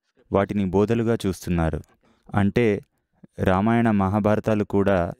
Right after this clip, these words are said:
ఇలాంటి అభూత కల్పనలు, కట్టుకథలే అని అనుకోవాలా? వాటిని ఒక సాహిత్యంగా స్వీకరించాలా?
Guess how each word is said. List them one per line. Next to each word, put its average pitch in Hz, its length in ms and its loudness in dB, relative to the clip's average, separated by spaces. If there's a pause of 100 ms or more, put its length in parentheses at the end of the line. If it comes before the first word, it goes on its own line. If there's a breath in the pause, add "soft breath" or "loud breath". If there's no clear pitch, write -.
ఇలాంటి 104 440 0
అభూత 92 320 0
కల్పనలు, 104 680 0 (1000)
కట్టుకథలే 104 560 0
అని 101 260 -2
అనుకోవాలా? 95 600 0 (1000 soft breath)
వాటిని 98 680 0
ఒక 95 180 0
సాహిత్యంగా 107 680 0
స్వీకరించాలా? 87 720 -2